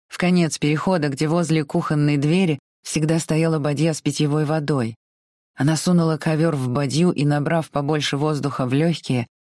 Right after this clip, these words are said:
ринулась снова в темную от дыма кухню, плотно захлопнув за собой дверь.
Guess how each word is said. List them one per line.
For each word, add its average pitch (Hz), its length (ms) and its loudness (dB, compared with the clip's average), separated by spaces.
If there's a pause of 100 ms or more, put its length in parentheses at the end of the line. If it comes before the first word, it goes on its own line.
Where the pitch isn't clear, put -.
(300)
ринулась 165 640 2
снова 147 520 0
в - 80 -14
темную 131 520 0
от 127 160 -4
дыма 135 320 0
кухню, 131 600 -2 (420)
плотно 131 360 0
захлопнув 120 580 -4
за 117 100 -6
собой 113 440 -4
дверь. 104 400 -4